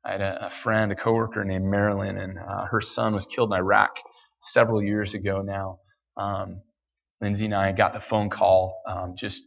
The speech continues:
just a couple hours after Marilyn and her husband found out that their son was dead. And, and we were at their house with, I don't know, maybe ten to twenty other people that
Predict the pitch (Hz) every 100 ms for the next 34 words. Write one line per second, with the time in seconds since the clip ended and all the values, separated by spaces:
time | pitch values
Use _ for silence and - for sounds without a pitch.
0 | - - - - - - - 101 104 101
1 | 98 - _ - _ - 95 98 - 95
2 | 92 - - 95 98 98 95 92 92 98
3 | 95 92 90 90 95 92 92 90 90 -
4 | - _ _ - 90 87 - 98 90 87
5 | 92 92 92 90 - 104 101 95 98 -
6 | 104 98 92 85 _ _ 101 95 87 85
7 | 95 92 - 101 92 - 101 95 90 90
8 | 87 - - 95 87